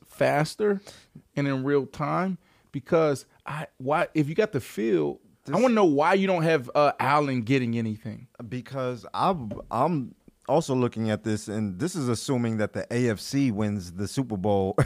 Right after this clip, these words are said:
Speaker 2: <laughs> every year. So we didn't, I mean, other than Dak, we haven't even named any N F C quarterbacks. So you know, on that side, that's assuming that the
Speaker 1: <laughs>
Speaker 2: A F C is gonna win
Speaker 1: True.
Speaker 2: every year. You got the N F C. Who we got over there?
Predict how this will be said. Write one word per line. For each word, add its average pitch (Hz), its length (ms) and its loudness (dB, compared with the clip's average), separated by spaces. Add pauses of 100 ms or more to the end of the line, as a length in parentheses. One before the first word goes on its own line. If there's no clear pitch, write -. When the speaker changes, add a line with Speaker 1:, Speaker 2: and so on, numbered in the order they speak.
(220)
Speaker 2:
<laughs> - 320 -20
every 117 280 -2
year. 101 480 -4 (360)
So 117 540 0 (240)
we 98 220 -6
didn't, 135 360 -2 (100)
I - 40 -4
mean, 113 340 0 (120)
other 131 180 2
than 113 200 0
Dak, 139 280 4
we 123 100 0
haven't 113 240 2
even 101 220 -2
named 107 220 0
any 98 220 -4
N 127 140 -2
F 127 100 -2
C 101 160 -10
quarterbacks. 90 720 -8 (720)
So 98 560 0 (600)
you 104 100 -2
know, 87 180 -2
on 87 160 -2
that 131 200 4
side, 87 320 0
that's 110 220 0
assuming 104 340 -2
that 101 140 0
the 110 60 0
Speaker 1:
<laughs> 98 80 0
Speaker 2:
A 104 100 0
F 98 100 -4
C 110 140 -4
is 92 80 -6
gonna 98 160 -4
win 139 180 -2
Speaker 1:
True. 104 60 0
Speaker 2:
every 90 160 -4
year. 82 260 -8 (640)
You 95 80 -8
got 92 160 -2
the 101 100 -6
N 98 140 -4
F 101 140 -4
C. 110 340 -4 (340)
Who 110 140 -2
we 110 100 0
got 113 200 4
over 95 180 0
there? 85 300 -6